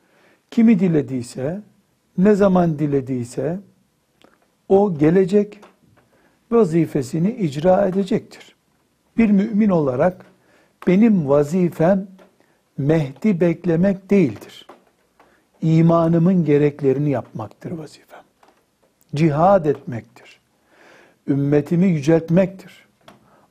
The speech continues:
Allah'ın sözünü son söz yapacak ameller yapmaktır.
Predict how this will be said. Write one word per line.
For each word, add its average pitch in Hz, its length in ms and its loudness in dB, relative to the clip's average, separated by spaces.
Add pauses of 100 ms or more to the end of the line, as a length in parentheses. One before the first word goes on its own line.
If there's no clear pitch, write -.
Allah'ın 165 560 0
sözünü 175 560 -2
son 190 500 0
söz 156 580 0 (120)
yapacak 147 600 0 (360)
ameller 160 560 2
yapmaktır. - 800 -10